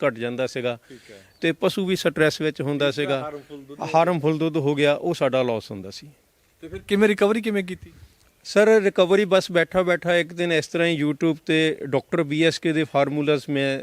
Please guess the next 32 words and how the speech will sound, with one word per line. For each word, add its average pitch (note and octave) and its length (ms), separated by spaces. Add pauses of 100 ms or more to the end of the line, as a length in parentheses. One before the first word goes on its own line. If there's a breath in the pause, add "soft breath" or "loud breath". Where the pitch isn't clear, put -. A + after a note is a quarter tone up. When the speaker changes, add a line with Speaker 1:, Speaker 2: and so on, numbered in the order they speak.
(240)
Speaker 1:
ਉਹਦੇ D3+ 240
ਬਾਰੇ C#3 220
ਵੀਡੀਓ A#2+ 360
ਦੇਖੀ, C3 340
ਔਰ D3 160
ਵੀਡੀਓ D3+ 380
ਦੇਖਣ D#3+ 340
ਤੋਂ D#3 100
ਬਾਅਦ E3 160
ਮਨ D3 280
'ਚ - 80
ਆਇਆ C#3 220
ਕਿ D#3 140
ਯਾਰ E3 240
ਮੈਂ C#3 420
ਕਿਉਂ D#3+ 180
ਨਾ E3 120
ਟਰਾਈ C3+ 240
ਕਰਾਂ। A2+ 240 (640 soft breath)
ਤੇ G3 80
ਮੈਂ F#3+ 220
ਉਹ G3+ 120
ਵੀਡੀਓ F#3 380
ਤੋਂ G3 220
ਕਾਲ F3 280
ਕੀਤੀ, F3 480
ਕਾਲ E3+ 380 (360)
ਸ਼ਾਇਦ D#3 380
ਅੰਮ੍ਰਿਤਸਰ D#3 460
ਜ਼ਿਲ੍ਹੇ D#3+ 240
'ਚ E3 80
ਲੱਗੀ। D3 380